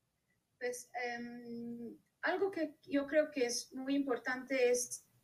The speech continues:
tener conciencia de cómo podemos ser nosotros agentes del cambio, ¿no?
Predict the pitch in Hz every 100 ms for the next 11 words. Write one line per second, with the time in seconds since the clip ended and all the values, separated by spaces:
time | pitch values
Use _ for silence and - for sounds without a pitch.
0 | - 277 277 311 311 285 269 - 262 277
1 | - 302 285 233 233 269 285 - 247 247
2 | 247 - 240 240 220 226 226 247 247 -
3 | - - 220 220 214 196 202 196 190 175
4 | 175 185 254